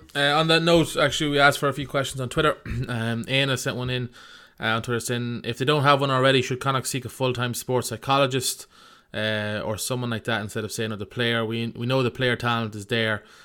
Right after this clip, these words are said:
Just sometimes you wonder, do they believe that themselves?'" And I think that's actually, we, we've talked about this before, and you mentioned there that they did have one, uh, but he wa-, he didn't seem to be replaced.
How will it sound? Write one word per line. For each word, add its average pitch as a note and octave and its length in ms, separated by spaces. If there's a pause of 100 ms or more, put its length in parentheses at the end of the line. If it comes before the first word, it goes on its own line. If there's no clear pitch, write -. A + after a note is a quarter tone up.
(140)
Just - 160
sometimes A#2 300
you A#2 60
wonder, A#2 200
do G#2+ 120
they A2 100
believe G#2+ 320
that G#2+ 160
themselves?'" A#2 520
And A#2 140
I B2 80
think C#3 120
that's C3 120
actually, B2 500 (120)
we, - 200
we've A#2 160
talked A#2 200
about G#2 100
this G#2 80
before, A2 420
and G#2+ 80
you G#2 120
mentioned A2 320
there G#2 120
that G2 200
they G#2 100
did A#2+ 200
have A#2 300
one, A2 220 (500)
uh, G#2 260
but G2+ 140
he G#2+ 80
wa-, A#2 200
he A#2+ 80
didn't B2 200
seem B2 160
to A2 60
be A#2 100
replaced. C3+ 680